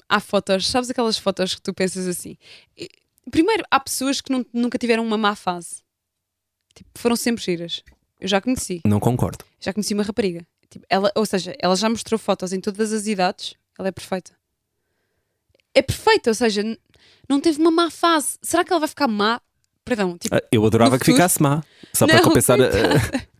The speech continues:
Speaker 1: <laughs> Não, mas eu também acho que faz muito mais sentido. Imagina, ao menos nós, nós seguimos a,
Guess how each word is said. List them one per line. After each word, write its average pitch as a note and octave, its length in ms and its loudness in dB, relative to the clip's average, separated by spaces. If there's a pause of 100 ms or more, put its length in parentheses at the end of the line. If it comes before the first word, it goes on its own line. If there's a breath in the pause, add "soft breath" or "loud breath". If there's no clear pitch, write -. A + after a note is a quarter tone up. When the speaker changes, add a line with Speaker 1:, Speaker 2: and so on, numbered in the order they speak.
Speaker 1:
<laughs> - 400 -4
Não, D#4+ 80 8
mas D4+ 140 4
eu B3 60 -10
também B3 180 2
acho A#3+ 140 0
que - 40 -18
faz B3+ 160 2
muito B3+ 240 -8
mais B3+ 160 0
sentido. B3+ 300 -4
Imagina, B3 340 0
ao F#3 80 2
menos G3+ 240 0
nós, A3+ 320 -2
nós A3+ 480 0
seguimos A3+ 560 -2
a, A#3+ 220 2